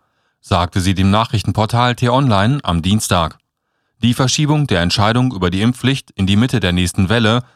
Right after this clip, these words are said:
ist dagegen überhaupt keine gute Idee“, so die S-P-D-Chefin. Auch die Forderung der Union nach einem Impfregister hält Esken für vernünftig.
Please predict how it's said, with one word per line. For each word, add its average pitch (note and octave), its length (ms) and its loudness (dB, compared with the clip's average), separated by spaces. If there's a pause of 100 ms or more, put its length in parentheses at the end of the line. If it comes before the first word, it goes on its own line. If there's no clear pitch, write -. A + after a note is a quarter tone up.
(140)
ist B2+ 220 -2
dagegen G#2+ 400 0
überhaupt A#2+ 460 -2
keine B2 240 0
gute E2+ 260 -2
Idee“, F#2+ 460 0 (440)
so G2+ 140 0
die E2+ 140 0
S-P-D-Chefin. F2+ 800 -2 (1040)
Auch G#2+ 220 0
die A#2 120 -2
Forderung B2 480 2
der E2+ 180 0
Union G2+ 460 2
nach G#2+ 200 -2
einem A#2 200 2
Impfregister C3 800 0
hält C3 280 -4
Esken A#2 420 0
für F2 260 0
vernünftig. G2+ 640 -2